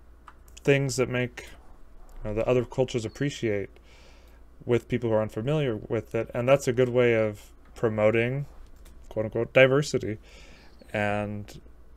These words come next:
showing that there, it's a global reach, that the LEGO Group is a global company. And I don't know. I, I,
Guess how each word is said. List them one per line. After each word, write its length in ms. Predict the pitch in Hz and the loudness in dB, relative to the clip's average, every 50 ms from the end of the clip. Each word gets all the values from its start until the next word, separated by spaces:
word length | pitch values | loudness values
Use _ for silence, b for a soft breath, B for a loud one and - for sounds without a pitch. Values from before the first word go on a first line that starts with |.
| - - - - - - - - - - | -20 -20 -20 -20 -20 -20 -18 -16 -14 -10
showing 480 | - - - 123 117 117 113 110 107 | -6 0 2 2 2 2 0 -2 -2
that 140 | 107 104 101 | -4 -2 -2
there, 220 | 107 107 107 - - - - - - - - - | -2 -2 -2 -4 -6 -12 -20 -20 -20 -20 -18 -12
it's 200 | - 120 - - 123 | -12 -10 -8 -6 -6
a 40 | 107 | 0
global 380 | 113 120 120 117 113 117 110 | 2 4 4 4 4 0 -2
reach, 300 | 107 107 98 95 - - | -2 -4 -4 -6 -8 -12
that 200 | - - - - | -12 -14 -14 -14
the 80 | - 101 | -8 -6
LEGO 220 | 98 104 101 104 | -6 -4 -4 -6
Group 200 | 98 107 104 - | -6 -8 -8 -8
is 80 | 107 104 | -8 -6
a 40 | 101 | -4
global 360 | 107 107 110 107 107 107 101 | -2 -2 -2 -2 -4 -6 -8
company. 540 | - - 107 101 101 - - 104 104 101 - - | -8 -8 -8 -8 -10 -12 -16 -16 -14 -14 -14 -14
And 260 | - - - - - - - - b b b b b b b b b b b b b b b b b - - - - - - - - - - - | -14 -14 -14 -14 -14 -16 -16 -18 b b b b b b b b b b b b b b b b b -20 -20 -20 -20 -20 -20 -20 -20 -18 -10 -8
I 80 | - | -6
don't 120 | 107 98 92 | -6 -6 -8
know. 100 | - - - - - - | -10 -16 -20 -20 -6 0
I, 80 | - 127 | 2 2
I, 260 | - - 123 127 | 2 4 2 2